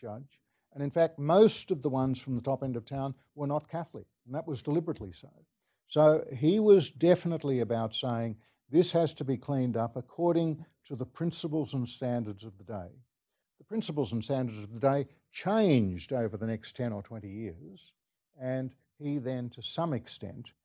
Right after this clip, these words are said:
became a victim of that. And that, too, has contributed to a sense that the Catholic Church was not wanting to do the right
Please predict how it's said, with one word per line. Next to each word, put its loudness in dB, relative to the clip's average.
became -8
a -8
victim -14
of -16
that. -18
And -10
that, 0
too, 4
has -2
contributed -4
to -6
a -4
sense -4
that -6
the -20
Catholic -10
Church -8
was -6
not -2
wanting -2
to -6
do -2
the -6
right -6